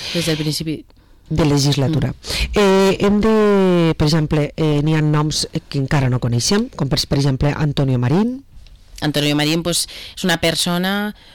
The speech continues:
Speaker 1: un, un gran professional també, que, que està bé a, a ajudar-nos
Speaker 2: El número
Speaker 1: en
Speaker 2: set, eh?
Speaker 1: Sí, a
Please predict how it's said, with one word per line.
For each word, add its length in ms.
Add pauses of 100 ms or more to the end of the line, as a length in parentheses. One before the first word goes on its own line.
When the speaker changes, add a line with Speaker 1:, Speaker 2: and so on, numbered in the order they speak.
(160)
Speaker 1:
un, 320
un 200
gran 240
professional 640
també, 400
que, 560
que 160
està 480
bé 340
a, 440
a 760 (300)
ajudar-nos 760
Speaker 2:
El 80
número 240
Speaker 1:
en 60
Speaker 2:
set, 240
eh? 220
Speaker 1:
Sí, 340 (920)
a 540